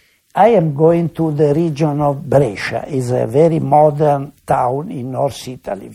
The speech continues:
very rich, very strong town in North Italy. Brescia,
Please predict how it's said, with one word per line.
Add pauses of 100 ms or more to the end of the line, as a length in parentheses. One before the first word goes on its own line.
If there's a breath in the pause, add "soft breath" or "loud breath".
very
rich,
very
strong (300 loud breath)
town
in
North
Italy.
Brescia,